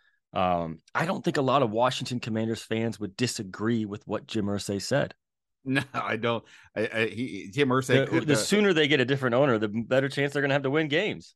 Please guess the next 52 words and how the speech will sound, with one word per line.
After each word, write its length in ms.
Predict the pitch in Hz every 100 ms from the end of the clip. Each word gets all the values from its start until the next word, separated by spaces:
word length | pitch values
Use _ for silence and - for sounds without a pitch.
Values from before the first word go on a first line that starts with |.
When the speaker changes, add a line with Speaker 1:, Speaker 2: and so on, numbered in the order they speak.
| -
Speaker 2:
Right. 260 | 92 85
J-, 120 | 120 107
Jim 200 | 123 139
Irsay's 320 | 135 135 120
got 120 | 117
a 60 | 113
good 200 | 117 -
platform 520 | - 107 - 104 101
if 80 | 92
he 60 | 101
wants 220 | 98 95
to 60 |
run 140 | 95 95
for 140 | 95
mayor 260 | 92 92 92
of 120 | 90
D 180 | 92 87
C, 380 | - 98 90 - - _
uh, 220 | 98 92 85
based 340 | - 98 -
on 100 | 92 95
that 200 | 110 92
Speaker 1:
Wow. 80 |
Speaker 2:
alone. 340 | 82 98 90 87 _
<laughs> 140 | - - - 427 392 339 247 196 -
Um, 260 | 135 120 - - -
but, 180 | 147 156
but 200 | 147 151
let 100 | 156
me 80 | 175
ask 120 | 156
you 80 | 165
this. 100 | 151
Have 140 | 135
you, 140 | 196 -
I 60 | 139
mean, 200 | 147 143
I 100 | 143
don't 180 | 160 165
imagine 720 | 123 120 127 147 120 107 127 - _
that 180 | 113 104
Dan 220 | 120 120
Snyder 520 | 117 113 110 113 107 107
is 80 |
a 40 | 95
topic 500 | - 107 110 127 -
to 60 | 107
whatever 300 | 107 113 107
degree 500 | 98 104 107 110 107
the 120 | 101
media 320 | 104 107 104
has 220 | 101 95